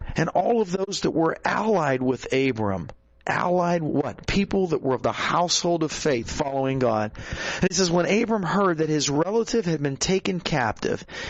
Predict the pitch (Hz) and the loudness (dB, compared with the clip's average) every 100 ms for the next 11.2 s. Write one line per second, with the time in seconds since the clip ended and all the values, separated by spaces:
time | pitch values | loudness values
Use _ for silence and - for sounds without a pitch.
0 | - - - 180 - - 170 196 208 170 | -12 -4 0 0 0 0 2 2 2 0
1 | 143 131 - 123 185 226 208 185 202 202 | -2 -4 -6 -6 -2 0 0 0 0 2
2 | 202 127 - - 170 - - 190 170 156 | 0 0 -2 0 -2 -2 -4 0 0 0
3 | 139 - 165 165 180 185 156 143 123 117 | 0 0 2 0 0 0 2 2 0 -2
4 | 117 117 - 175 117 104 110 - - - | -2 -4 -2 0 2 0 -2 -4 -10 -20
5 | - - - 127 139 143 - 135 135 120 | -18 -14 -4 -2 0 0 0 0 0 0
6 | - 104 92 - - - - 120 139 147 | 0 0 -2 -8 -14 -14 -6 0 2 2
7 | 143 151 139 120 - 117 117 113 117 110 | 0 0 -2 -2 0 2 2 0 0 0
8 | 98 92 - - - - 123 120 110 110 | 0 0 -2 -8 -4 -2 2 2 2 2
9 | 127 147 151 147 - 151 - - 170 135 | 2 2 0 -2 -2 0 2 2 2 0
10 | - 113 - - 113 120 123 117 120 107 | -2 -2 -2 -2 0 0 0 0 0 2
11 | 95 92 | 0 -2